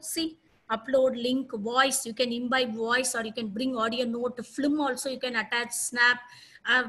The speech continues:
WeTransfer, these all almost same only, Padlet, everything, place.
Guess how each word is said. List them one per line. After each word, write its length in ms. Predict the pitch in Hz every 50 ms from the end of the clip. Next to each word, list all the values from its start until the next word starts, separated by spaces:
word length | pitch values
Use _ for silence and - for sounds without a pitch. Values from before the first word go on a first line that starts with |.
| 202 208
WeTransfer, 640 | 285 349 381 330 - 320 294 269 - - 285 262 226
these 200 | 277 302 285 294
all 280 | 311 320 349 381 381 339
almost 580 | 302 285 277 302 320 330 339 330 - - 277 -
same 340 | - - 277 285 294 294
only, 220 | 269 233 208 180 180
Padlet, 540 | - - 254 254 262 254 254 254 254 247 247
everything, 400 | 220 202 214 202 196 196 - - - - - - _ _ _
place. 500 | - 285 277 277 277 - - - - -